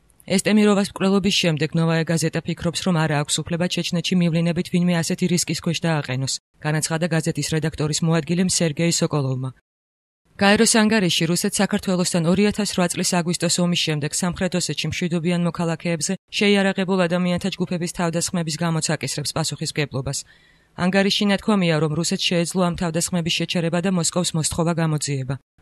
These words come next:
ათასცხრასოთხმოცდაათიანი წლებიდან რუსეთში ჰომოსექსუალიზმი დეკრიმინალიზებულია, მაგრამ ბევრი რუსი მთელი ძალით უპირისპირდება ჰომოსექსუალთა უფლებების დამცველ დემონსტრაციებს.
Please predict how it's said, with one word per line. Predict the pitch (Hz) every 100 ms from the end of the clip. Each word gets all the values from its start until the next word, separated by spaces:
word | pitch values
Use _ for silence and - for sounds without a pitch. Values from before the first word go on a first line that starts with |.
| _ _ _ _ _ _ -
ათასცხრასოთხმოცდაათიანი | 196 226 - 226 214 214 208 208 - 208 202 214 202 202
წლებიდან | 214 208 175 160
რუსეთში | 160 180 180 170
ჰომოსექსუალიზმი | 170 170 - 170 - 180 175 170 196
დეკრიმინალიზებულია, | 180 - 185 180 175 175 147 160 147 135 139 - _ _ _
მაგრამ | 190 196 214
ბევრი | 208 196 208
რუსი | 202 233
მთელი | 214 220 196
ძალით | 196 185 180
უპირისპირდება | 170 175 180 190 170 180 196
ჰომოსექსუალთა | 196 185 180 175 - 175 170
უფლებების | 185 165 180 165 160 -
დამცველ | 170 160 175
დემონსტრაციებს. | 165 165 160 - 151 - 135 -